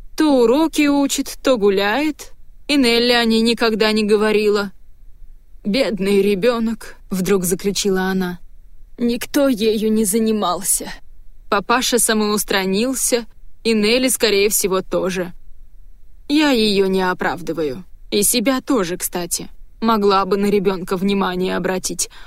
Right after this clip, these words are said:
а мне и дела нет. Господи, прости нас всех грешных».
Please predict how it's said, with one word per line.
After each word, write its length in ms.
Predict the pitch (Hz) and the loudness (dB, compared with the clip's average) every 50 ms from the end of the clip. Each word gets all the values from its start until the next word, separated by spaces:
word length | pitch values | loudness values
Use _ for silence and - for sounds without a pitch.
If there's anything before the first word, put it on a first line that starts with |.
| - - | -6 0
а 120 | - - | 2 2
мне 380 | 208 208 208 208 220 226 214 202 | 4 4 4 4 4 2 2 0
и 40 | 196 | 0
дела 340 | 185 175 202 202 185 208 208 | 0 2 2 2 2 0 -2
нет. 400 | 196 196 208 208 208 - - - - - - - - - - - - | -2 -2 -2 -4 -6 -10 -14 -16 -16 -16 -18 -18 -16 -16 -12 -6 -2
Господи, 680 | 254 226 247 240 208 - - - - 175 185 180 220 | 2 2 2 2 2 0 -2 -2 -2 -2 0 0 -2
прости 640 | 208 - 277 269 254 - - - - - 302 311 320 | -2 0 0 0 2 0 -2 -2 0 2 2 2 4
нас 240 | 285 226 214 220 214 | 4 2 2 2 2
всех 420 | - - - - 220 214 220 185 | 0 0 0 0 0 0 0 -2
грешных». 880 | 180 175 196 190 190 190 190 - - - 180 170 175 175 - - - - | -2 0 0 2 2 0 0 -2 -4 -6 -6 -8 -8 -10 -10 -12 -14 -16